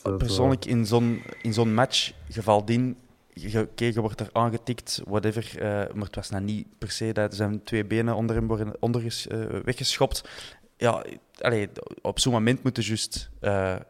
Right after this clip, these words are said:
Speaker 2: potig zijn en, en, eh, je lichaam zetten en zeggen, "Hier, no passeran, niet voorbij mij." Maar hij valt, hij gaat tegen de grond en, en het spel gaat verder.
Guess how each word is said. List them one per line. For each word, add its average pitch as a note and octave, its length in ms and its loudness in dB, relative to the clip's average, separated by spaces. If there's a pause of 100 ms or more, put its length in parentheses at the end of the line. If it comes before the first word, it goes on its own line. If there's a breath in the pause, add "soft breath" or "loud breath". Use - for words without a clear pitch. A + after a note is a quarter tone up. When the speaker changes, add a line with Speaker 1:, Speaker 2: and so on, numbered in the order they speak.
(240)
Speaker 2:
potig C#3 360 6
zijn C3+ 280 2
en, G#2+ 320 -4
en, G2+ 220 -4 (120)
eh, F#2+ 220 -2
je A2 80 -6
lichaam A2+ 300 -2
zetten A#2 320 0
en G2+ 120 -4
zeggen, G2+ 360 -4
"Hier, G#2 340 -6
no G#2+ 220 0
passeran, A2 600 0
niet A2 180 -4
voorbij G#2 380 0
mij." G#2 260 0 (640 loud breath)
Maar G2+ 380 -2
hij G2 200 0
valt, G#2+ 380 0
hij G2+ 140 -2
gaat F#2+ 140 -10
tegen G2 160 -6
de G2+ 60 -12
grond G#2 420 -6
en, F#2+ 220 -8
en F#2+ 120 -6
het F#2+ 120 -8
spel G2 240 0
gaat F#2 120 -4
verder. G2 360 -6